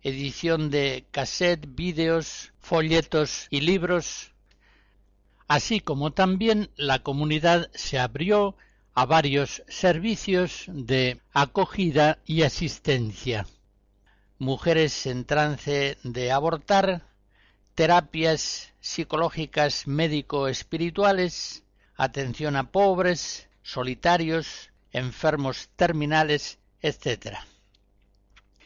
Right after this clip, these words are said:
En todo caso, como declara el hermano Efraín, el polo contemplativo sigue siendo el fundamento,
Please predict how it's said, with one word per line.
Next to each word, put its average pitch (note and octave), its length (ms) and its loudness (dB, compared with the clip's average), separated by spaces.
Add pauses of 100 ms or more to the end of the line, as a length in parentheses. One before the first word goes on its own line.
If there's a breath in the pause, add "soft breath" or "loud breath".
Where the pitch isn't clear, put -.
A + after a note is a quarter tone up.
(280 soft breath)
En E3 180 0
todo G#3 280 4
caso, G#3+ 420 2 (140)
como C#3+ 240 2
declara D3+ 500 4
el D3+ 240 -2
hermano B2+ 480 0
Efraín, F#3+ 640 0 (720)
el D#3 220 -2
polo F#3+ 340 4
contemplativo F3 1120 0
sigue D3 420 -2
siendo F3+ 480 0
el E3 120 0
fundamento, D#3 1000 0